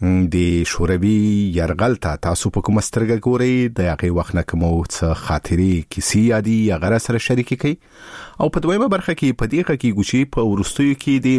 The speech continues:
ملګرو ملتونو بېلابېلو چارواکو خبرداری ورکړی چې که د طالبانو حکومت په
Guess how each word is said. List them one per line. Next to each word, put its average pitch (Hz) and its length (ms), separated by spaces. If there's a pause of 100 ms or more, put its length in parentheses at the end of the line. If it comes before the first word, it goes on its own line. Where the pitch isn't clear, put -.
(120)
ملګرو 120 400
ملتونو 120 320
بېلابېلو 156 520
چارواکو 147 420
خبرداری 123 440
ورکړی 139 380
چې 156 60 (760)
که 151 340
د 123 320
طالبانو 110 640
حکومت 98 500
په 98 260